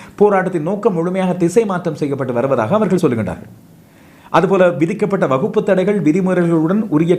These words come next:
கால நீட்டிப்புகளுடன் நடைபெறவில்லை என்று சொல்லி இருபத்தைந்தாம் தேதி இடம்பெற்ற பல்கலைக்கழக பேரவை கூட்டத்தில் கண்டறியப்பட்டதாக இப்பொழுது குறிப்பிட்டு அவர்கள் இந்த போராட்டங்களை முன்னெடுக்கின்ற ஏனைய மாணவர்களை குற்றம் சுமத்தி ஒரு அறிக்கை ஒன்றை கொண்டு வந்திருக்கின்றார்கள். அவர்கள் சொல்கின்றார்கள்,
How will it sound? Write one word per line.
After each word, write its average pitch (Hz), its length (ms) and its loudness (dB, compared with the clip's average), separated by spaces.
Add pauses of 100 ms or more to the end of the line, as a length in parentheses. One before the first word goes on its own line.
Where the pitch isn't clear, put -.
கால 190 240 4
நீட்டிப்புகளுடன் 170 720 0
நடைபெறவில்லை 160 560 2
என்று 123 160 -4
சொல்லி 180 220 2
இருபத்தைந்தாம் 165 520 0
தேதி 151 240 0
இடம்பெற்ற 143 340 0
பல்கலைக்கழக 156 680 0
பேரவை 170 300 4
கூட்டத்தில் 151 400 -2
கண்டறியப்பட்டதாக 139 920 0
இப்பொழுது 139 300 -2
குறிப்பிட்டு 147 340 0 (300)
அவர்கள் 180 360 2 (360)
இந்த 165 420 4
போராட்டங்களை 190 600 0
முன்னெடுக்கின்ற 170 520 0
ஏனைய 214 220 0
மாணவர்களை 160 460 2
குற்றம் 190 360 0
சுமத்தி 156 240 -6
ஒரு 220 180 2
அறிக்கை 156 220 -4
ஒன்றை 165 160 -2
கொண்டு 131 240 0
வந்திருக்கின்றார்கள். 123 520 -2 (520)
அவர்கள் 190 300 2
சொல்கின்றார்கள், 208 440 2